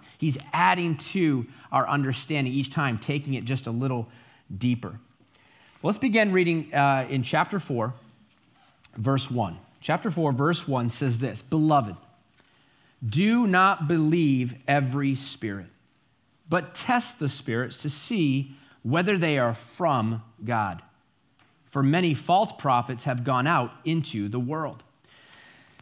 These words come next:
John begins the, you know, this section of the letter with an exhortation. He's giving them a command not to believe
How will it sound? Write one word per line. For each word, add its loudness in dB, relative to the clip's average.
John 4
begins 2
the, 2
you 2
know, 2
this -2
section 0
of 2
the 0
letter 4
with 2
an -4
exhortation. -2
He's 2
giving 2
them 2
a 0
command 0
not 2
to 0
believe 2